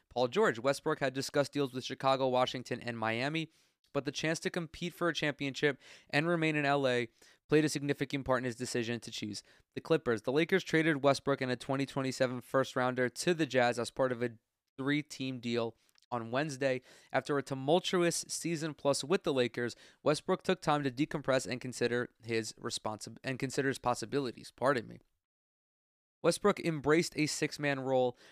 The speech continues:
with the Lakers, averaging sixteen points, six boards, and seven and a half assists in just about twenty-eight minutes per game.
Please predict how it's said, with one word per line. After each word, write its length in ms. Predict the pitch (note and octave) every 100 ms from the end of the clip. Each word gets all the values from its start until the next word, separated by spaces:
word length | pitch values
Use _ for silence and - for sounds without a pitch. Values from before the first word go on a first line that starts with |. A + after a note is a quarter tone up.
| _
with 140 | F#3+ A3
the 80 |
Lakers, 380 | D#3+ D3 C#3+ C3 -
averaging 460 | D#3+ E3 D#3 D#3+
sixteen 400 | - D#3 - D3+
points, 300 | - C#3 C3
six 300 | C3 D#3 -
boards, 280 | - C3 B2+
and 100 | B2
seven 240 | C#3 C3
and 80 | C3+
a 20 |
half 200 | C3 B2+
assists 480 | B2 - A#2+ - -
in 180 | B2+ B2
just 280 | A#2 B2 -
about 240 | A#2 A2+
twenty-eight 420 | - A2 A2 G#2 G2
minutes 240 | G#2+ -
per 120 | A2+
game. 300 | A#2 C#3 C#3